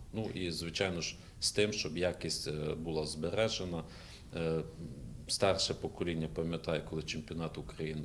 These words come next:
навіть чемпіонат міста проводив і у двох лігах, була вища ліга і перша ліга. Ну, на жаль, в теперішніх умовах це є нереально, але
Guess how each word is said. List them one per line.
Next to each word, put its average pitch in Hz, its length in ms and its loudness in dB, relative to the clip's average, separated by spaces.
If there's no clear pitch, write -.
навіть 76 420 -6
чемпіонат 85 540 -4
міста 82 260 -2
проводив 78 520 -4
і 76 80 -2
у 76 200 -6
двох 101 360 2
лігах, 87 320 -2
була 76 260 -4
вища 85 360 -2
ліга 78 300 -6
і 78 60 -4
перша 92 400 -2
ліга. 80 240 -2
Ну, 90 140 0
на 82 140 -2
жаль, 82 220 4
в - 40 -14
теперішніх - 600 -2
умовах 78 380 -2
це 78 360 0
є 85 240 0
нереально, 98 520 2
але 82 180 2